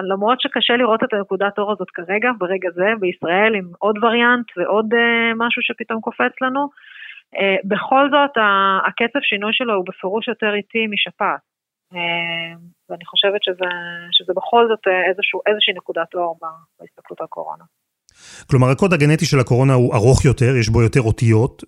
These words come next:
Speaker 2: ובגלל המורכבות הזו הוא משתנה פחות מווירוסים אחרים, אבל כן ראינו שהוא משתנה. אז זו נקודה מצוינת לשאול אותך, איך בעצם נוצר וריאנט של וירוס?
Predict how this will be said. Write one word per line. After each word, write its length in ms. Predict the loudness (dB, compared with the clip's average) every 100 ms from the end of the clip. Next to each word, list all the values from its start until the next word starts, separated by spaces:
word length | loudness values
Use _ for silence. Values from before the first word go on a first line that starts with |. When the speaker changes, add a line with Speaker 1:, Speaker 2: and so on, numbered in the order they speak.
| -6
Speaker 2:
ובגלל 680 | -4 -2 0 2 4 4 4
המורכבות 600 | 4 4 2 2 2 2
הזו 480 | 2 2 4 2 0
הוא 240 | 2 2
משתנה 420 | 2 2 2 2
פחות 400 | 2 2 2 2
מווירוסים 460 | 2 2 0 2 0
אחרים, 340 | 2 2 2
אבל 140 | 2 -2 -4 _
כן 220 | 0 2 4
ראינו 220 | 4 4 4
שהוא 200 | 4 2
משתנה. 360 | 2 2 2 0 -4 -20 -20 -20 -20 _
אז 120 | -4 -2
זו 360 | -4 -2 2
נקודה 300 | 2 4 4
מצוינת 380 | 2 4 2 2
לשאול 260 | 2 2 2
אותך, 340 | 0 -4 -8 -14 0
איך 240 | 2 4
בעצם 360 | 2 2 2 2
נוצר 260 | 2 2 2 2
וריאנט 400 | 2 4 4 2
של 140 | 0
וירוס? 600 | 0 0 -2 -6 -10 -16